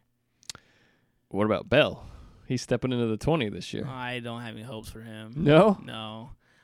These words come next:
Speaker 2: I, I think out of the three that he'll be the third.
Speaker 1: Really?
Speaker 2: Yeah, I don't think,
Speaker 1: Do you
Speaker 2: yeah.
Speaker 1: think it's always gonna be like that for him?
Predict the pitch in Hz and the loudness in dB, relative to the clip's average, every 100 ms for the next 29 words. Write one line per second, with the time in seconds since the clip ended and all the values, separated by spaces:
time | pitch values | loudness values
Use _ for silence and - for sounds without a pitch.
0 | - 165 156 160 202 202 160 160 160 139 | -6 -6 -4 -2 0 0 2 0 0 -6
1 | - 135 165 139 139 135 139 120 - 113 | -8 -2 0 0 -4 -6 -6 -8 -10 -10
2 | 113 113 - - 120 123 156 107 - 127 | -10 -10 -16 -12 -2 2 2 0 -6 -8
3 | 135 147 131 123 - - 135 123 139 123 | -6 -8 -10 -12 -16 -10 -4 0 2 2
4 | 117 - 107 113 117 117 107 110 110 110 | 0 0 2 2 2 0 2 2 2 0
5 | 104 _ _ _ _ _ 120 131 - 175 | -4 _ _ _ _ _ 0 0 2 0
6 | 180 190 190 208 | 2 0 2 0